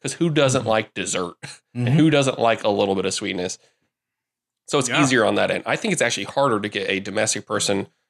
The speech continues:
Speaker 1: in on a craft lager. People that
Speaker 2: Mm-hmm.
Speaker 1: already like craft beer, you can then start switching them to craft lager. But, like, you can't go, "Bushman, you love Busch Light? Have my craft lager." That's a harder swing than, "Bushman,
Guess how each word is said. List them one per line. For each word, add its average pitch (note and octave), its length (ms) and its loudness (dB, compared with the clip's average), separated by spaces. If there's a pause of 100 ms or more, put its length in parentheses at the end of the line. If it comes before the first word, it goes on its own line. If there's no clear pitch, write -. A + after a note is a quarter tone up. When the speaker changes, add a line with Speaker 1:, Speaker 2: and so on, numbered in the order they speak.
(140)
Speaker 1:
in A2+ 140 -2
on F#2 120 0
a F2+ 60 0
craft - 340 -2
lager. G2 560 0 (240)
People B2 180 -2
that A2 60 4
Speaker 2:
Mm-hmm. A2 100 2
Speaker 1:
already G#2+ 180 4
like C3 260 2
craft - 340 0
beer, F#2+ 360 -4 (360)
you G#2+ 140 -4
can G#2+ 160 -2
then G2+ 140 2
start G2 220 -2
switching - 400 -2
them G2 120 0
to - 120 -12
craft - 300 -4
lager. F#2 380 0
But, G2+ 160 -6
like, F#2 240 -2
you A2 100 -12
can't C#3 280 -2
go, G#2+ 320 0
"Bushman, G#2+ 640 2 (300)
you C#3 160 2
love C3+ 280 2
Busch - 260 0
Light? C#3 380 4 (680)
Have D3+ 220 0
my D3 140 6
craft B2+ 380 0
lager." A2 400 2
That's C3+ 220 0
a E3+ 60 0
harder C#3+ 240 4
swing C3+ 260 2
than, A2 160 2
"Bushman, A2 600 2